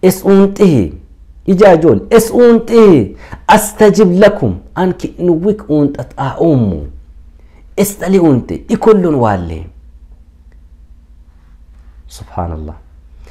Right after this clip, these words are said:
إن الذين يستكبرون عن عبادتي. أو كرمو كينيوك. ما هنس عن دعائي. إسونت إمينس كرمو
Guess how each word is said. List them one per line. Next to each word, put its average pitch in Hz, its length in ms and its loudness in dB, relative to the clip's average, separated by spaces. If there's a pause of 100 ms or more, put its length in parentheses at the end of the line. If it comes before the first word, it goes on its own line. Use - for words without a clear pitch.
(400)
إن 226 240 6
الذين 240 540 4 (160)
يستكبرون 214 800 4
عن 196 300 4
عبادتي. 151 800 2 (1500)
أو 226 200 6
كرمو 214 640 4 (100)
كينيوك. 135 460 0
ما 202 220 2
هنس 220 200 4 (460)
عن 185 240 2
دعائي. 214 540 4 (380)
إسونت 208 460 4
إمينس 202 320 2
كرمو 170 540 0